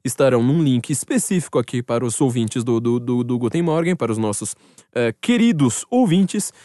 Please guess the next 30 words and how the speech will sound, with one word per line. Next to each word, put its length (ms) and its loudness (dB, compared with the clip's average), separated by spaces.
e 60 -2
vocês 240 2
vão 140 0
poder 200 0
fazer 220 0
uma 100 0
diferença 400 -2
muito 380 0
grande. 340 0
Evandro, 460 2
a 20 2
Amazônia 400 2
tá, 120 -4
a 60 -4
Amazônia 380 2
tá 40 2
pegando 220 -2
fogo 240 -6
mesmo? 280 -6
Como 160 -4
é 20 0
que, 220 -2
como, 180 -2
como 140 -2
é 20 -2
que 60 -6
é 20 -14
esse 60 -6
bagulho 320 -6
aí? 80 -12